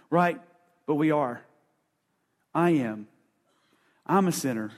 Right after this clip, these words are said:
And you know what reminds me most of it that I'm a sinner? Is my children, Michael Dean and Sadie Rose. Because let me tell you, when they were born, I was there.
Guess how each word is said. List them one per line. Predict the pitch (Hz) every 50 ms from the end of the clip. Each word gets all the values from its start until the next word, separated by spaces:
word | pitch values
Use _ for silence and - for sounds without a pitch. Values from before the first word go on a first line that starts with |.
| - _ -
And | - 175
you | 196
know | 202 208
what | 202 196
reminds | 180 175 175 185 190 196 - 170
me | 180 175
most | 170 170 180 214 208 - 226
of | 220 214 226
it | 208 -
that | 202 202
I'm | 208 214 208
a | 208
sinner? | - - 226 226 240 247 233 208 - _ _ _ _ _ _ _ _ _ _ _ _ _ _ _ _ -
Is | 143 131
my | 156 156 156
children, | 151 - - 196 175 139 123 120 131
Michael | 156 151 160 160 - 156
Dean | 135 170 175 165
and | 135 117
Sadie | - - 160 156 165 180
Rose. | 175 165 156 131 120 117 113 110 - - _ _ _ _ _ _ _ _ _ _ _ _ _ _ _ _ _ _ _ _ _ _ _ _
Because | _ 160 165 151
let | 180 175
me | 175
tell | 175 - 208 190 180
you, | 170 147
when | 151 160
they | 175 196
were | 196 185 170
born, | 151 175 185 208 233 247 240 220 - - _ _ _ _ _ _ _ _ _ _ _ _ _ _ _ _ _ _
I | - 151
was | 151 160 151 131
there. | 165 180 170 151 123 117